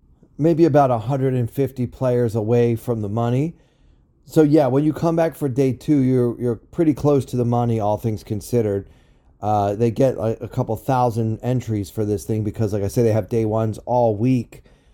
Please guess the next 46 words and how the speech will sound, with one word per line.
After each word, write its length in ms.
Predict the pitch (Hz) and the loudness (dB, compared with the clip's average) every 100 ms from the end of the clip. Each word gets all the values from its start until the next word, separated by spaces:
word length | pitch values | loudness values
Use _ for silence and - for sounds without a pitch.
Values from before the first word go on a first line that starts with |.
| _ _ _ | _ _ _
And 260 | 127 135 143 | -2 0 4
you're 80 | 151 | 4
allowed 220 | 160 165 | 4 2
to 140 | 151 | 0
do 320 | 127 117 143 | -4 -2 0
it 120 | 139 123 | 0 -2
more 240 | 127 135 | 0 0
than 180 | 123 120 | 0 0
once. 440 | 151 175 165 160 | 0 2 2 0
There's, 300 | - 139 123 | -2 -2 -2
like, 200 | 135 123 | -2 -2
a 140 | 117 110 | -2 -4
progressive 640 | - 117 131 131 - 104 | -4 -2 -2 -2 -2 -2
bounty 380 | 151 147 151 151 | 0 0 0 0
element 460 | 139 147 143 139 131 | 0 2 0 -2 -2
to 180 | 139 | 0
it. 160 | 131 131 | 2 0
It's 200 | 160 180 | -2 -2
a 160 | 202 180 | 0 2
whole 240 | 160 139 | 4 2
thing, 420 | 117 120 92 78 - | 2 -2 -4 -6 -6
all 160 | 101 | -4
right? 220 | 101 104 - - - _ _ | -2 -2 -8 -20 -20 _ _
Uh, 380 | - 117 113 110 87 | -4 0 2 0 0
yeah, 200 | 135 120 | 0 2
but 100 | 131 | 0
at 160 | 135 | 2
this 160 | 185 185 | 2 0
point, 360 | - 165 151 | 0 2 2
a 80 | 123 | 2
lot 200 | 131 127 | 2 2
of 60 | 127 | 2
the 80 | 120 | 0
bounties 360 | 127 123 123 | 0 0 -2
at 60 | 113 | -4
my 200 | 107 107 | -4 -4
table 480 | - 113 101 110 107 | -2 -2 0 -2 0
are 280 | 104 104 | 0 0
in 140 | 104 107 | 0 -2
the 100 | 104 | -4
ten 360 | - 120 110 101 | -4 -4 -2 -4
to 100 | 98 | -10
twenty 340 | - 110 104 | -8 -4 -2
dollar 340 | 101 104 104 | 0 0 0
range. 420 | 95 98 95 92 - | 0 -2 -4 -8 -4
So 280 | 104 98 | -2 -2